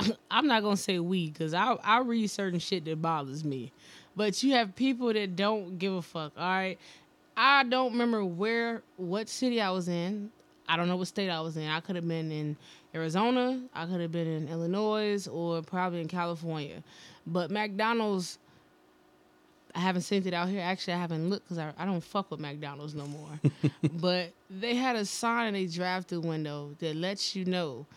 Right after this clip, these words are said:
Speaker 1: that they'll say some, they won't say all. Some of their food, uh, contains, uh, chemicals that may cause cancer.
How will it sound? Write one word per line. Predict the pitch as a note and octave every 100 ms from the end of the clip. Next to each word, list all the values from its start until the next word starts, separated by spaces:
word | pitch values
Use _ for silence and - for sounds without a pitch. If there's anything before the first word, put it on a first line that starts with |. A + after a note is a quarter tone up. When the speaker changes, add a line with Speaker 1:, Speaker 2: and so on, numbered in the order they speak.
| - - -
Speaker 1:
that | E3+ D#3 B2 _ _ _ _ _ -
they'll | E3+
say | E3+ G3+
some, | E3+ - A3 F#3+ D#3
they | D#3
won't | F3+ A#3
say | B3+ B3+
all. | A3 A3+ D#3 D3+ - - - - _
Some | - B3+ D4
of | D4
their | C#4 C4
food, | A3+ C4 B3 F#3+ E3 D3+ - - _ _ _ _ _ _ _ _ _ _ _ _ -
uh, | G3 F#3 F3+
contains, | G3 F3+ G#3+ A3+ G#3+ G3 F#3 - - -
uh, | E3+ D#3+ D#3+
chemicals | - A#3+ A#3 G#3 F3+ D#3 D3+ - - _ _ _ _ -
that | E3+ F3 E3
may | E3+ G3
cause | F3+ G3 F3 E3+
cancer. | - G3 E3+ D#3 F3+ E3